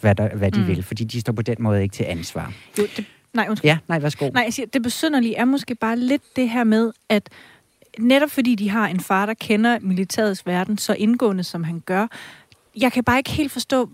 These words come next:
Speaker 2: hvad det er i deres forestillinger, der
Speaker 1: Det har
Speaker 2: er
Speaker 1: da
Speaker 2: gået
Speaker 1: været
Speaker 2: galt.
Speaker 1: pres.
Speaker 2: Nej, men, jamen, hvad har,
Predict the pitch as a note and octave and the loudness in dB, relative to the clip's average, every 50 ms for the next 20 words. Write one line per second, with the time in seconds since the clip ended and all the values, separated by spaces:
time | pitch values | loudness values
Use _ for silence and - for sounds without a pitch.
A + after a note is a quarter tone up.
0 | - - A3 G#3 B3 B3 B3+ B3+ B3 B3+ B3+ A3 G#3+ G#3+ - - - A3+ A3+ C4 | -12 -6 0 0 2 2 4 2 2 2 0 0 -2 -4 -4 -4 -4 -2 -2 -2
1 | B3+ - - B3+ A3 G#3 G3+ F#3+ F#3+ - G3 G3 - - G#3+ A#3 - _ F#3+ G3 | -4 -6 -4 -4 -2 0 0 0 -2 -2 -4 -4 -4 -8 -16 -20 -18 _ -14 -12
2 | - - - - - - - - _ - - - - G2+ D3+ D#3+ - - A#3 - | -12 -12 -14 -16 -16 -18 -20 -20 _ -20 -10 -2 2 4 4 6 6 6 8 8
3 | E3 - D4 - - - B2 C3+ F3+ A#3+ C4 C4+ C#4+ C#4 B3 G#3 B3+ A#3+ A3+ B3+ | 8 6 6 4 2 0 0 2 4 4 4 4 4 2 -2 -4 -4 -2 0 2
4 | B3 B3+ B3+ A#3+ B3 C#4 C4+ - C#4+ - | 2 2 0 0 0 0 0 0 -2 -6